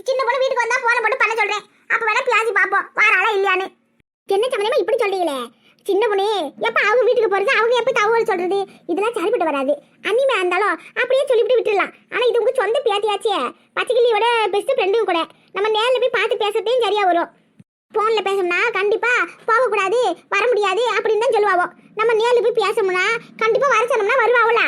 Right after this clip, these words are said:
அஹ், இல்ல சமந்தியம்மா, மாப்பிள்ளை தம்பி கோவப்படுவாரு. அந்த மனுஷனுக்கு தெரிஞ்சா அப்புறம் மாட்டிக்கு கத்து கத்துன்னு கத்துவாருல. அந்த வீட்டுக்கே அவங்க போக மாட்டேன்னு சொன்னாவோ. நான் தான் அப்படி இப்படின்னு சொல்லி சமாதானப்படுத்தி அங்கே அனுப்பிச்சு வச்சிருக்கேன். இப்ப நம்ம எல்லாம் அங்க போனோம்னா கண்டிப்பா அவங்க கோவப்படுவாரு.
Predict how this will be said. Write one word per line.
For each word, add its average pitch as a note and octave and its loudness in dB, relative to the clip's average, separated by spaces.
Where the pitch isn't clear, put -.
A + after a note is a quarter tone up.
அஹ், C#4 -8
இல்ல G#4+ 0
சமந்தியம்மா, G#4+ -2
மாப்பிள்ளை G4+ 0
தம்பி A4 0
கோவப்படுவாரு. A4 2
அந்த G4 -4
மனுஷனுக்கு G#4 0
தெரிஞ்சா G#4+ 0
அப்புறம் G#4+ 0
மாட்டிக்கு G4+ -2
கத்து G4+ -4
கத்துன்னு A4+ -2
கத்துவாருல. A4+ 0
அந்த A#4 0
வீட்டுக்கே A#4+ 2
அவங்க A4+ 0
போக G4+ 0
மாட்டேன்னு A4 0
சொன்னாவோ. F4+ -2
நான் A4 0
தான் B4 0
அப்படி A#4+ 2
இப்படின்னு A#4 2
சொல்லி G#4 2
சமாதானப்படுத்தி A4+ 0
அங்கே A#4 2
அனுப்பிச்சு G#4 0
வச்சிருக்கேன். E4+ -4
இப்ப B4 2
நம்ம B4 0
எல்லாம் C5 0
அங்க B4 0
போனோம்னா A4 0
கண்டிப்பா C#5 0
அவங்க C5+ 2
கோவப்படுவாரு. G#4 0